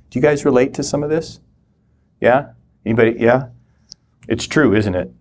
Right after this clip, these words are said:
It, it's like, it, their job is not the whole of them like it was for those that are older.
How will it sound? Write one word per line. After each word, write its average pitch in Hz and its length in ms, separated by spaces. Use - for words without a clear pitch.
It, 113 140
it's 117 200
like, 110 220
it, - 320
their 117 140
job 123 440
is 135 160
not 113 360
the 104 80
whole 135 420
of 90 140
them 95 240
like 95 200
it 107 120
was 98 240
for 104 160
those 92 260
that 107 140
are 95 100
older. 85 500